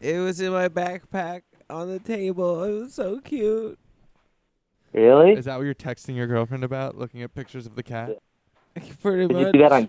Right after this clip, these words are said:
Speaker 2: Saturday,
Speaker 1: No,
Speaker 2: you
Speaker 1: not
Speaker 2: freak
Speaker 1: really.
Speaker 2: prick? Did you guys hear me from my room or not really?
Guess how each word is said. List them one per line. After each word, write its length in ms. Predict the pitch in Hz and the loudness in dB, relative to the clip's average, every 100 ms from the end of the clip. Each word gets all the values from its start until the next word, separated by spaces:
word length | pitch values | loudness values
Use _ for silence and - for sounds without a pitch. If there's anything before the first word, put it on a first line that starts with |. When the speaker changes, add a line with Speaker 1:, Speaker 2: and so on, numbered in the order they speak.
| - | 2
Speaker 2:
Saturday, 520 | 120 123 139 147 156 | 4 4 2 2 2
Speaker 1:
No, 80 | 147 | 2
Speaker 2:
you 100 | 127 | -2
Speaker 1:
not 120 | 127 | -2
Speaker 2:
freak 160 | - 110 | -4 -4
Speaker 1:
really. 320 | 120 120 120 | -2 -2 -4
Speaker 2:
prick? 140 | - - _ _ _ _ _ _ _ | -12 -20 _ _ _ _ _ _ _
Did 100 | 151 | -16
you 60 | 156 | -8
guys 180 | 196 190 - | -6 -6 -4
hear 160 | 151 | -4
me 140 | 165 175 | -4 -6
from 140 | 156 | 2
my 100 | 147 | 2
room 340 | 123 123 151 170 | 4 2 0 2
or 80 | |
not 200 | 110 110 | 2 0
really? 300 | 101 107 92 | 0 -2 -2